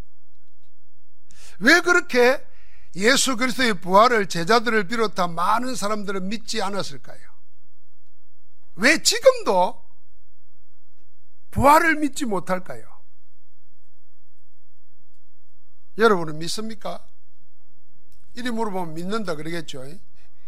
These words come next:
진짜로 믿어야 됩니다. 왜 못 믿을까요? 전부 다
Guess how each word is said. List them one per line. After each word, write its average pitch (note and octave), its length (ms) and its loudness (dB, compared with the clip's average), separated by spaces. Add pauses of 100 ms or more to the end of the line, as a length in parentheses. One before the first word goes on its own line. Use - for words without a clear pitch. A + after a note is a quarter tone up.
(800)
진짜로 D4 520 0
믿어야 E3 380 -4
됩니다. B2+ 500 -4 (1400)
왜 A3 200 6
못 F#4+ 220 2
믿을까요? A#3 640 0 (1080)
전부 A4 600 2
다 B3+ 440 2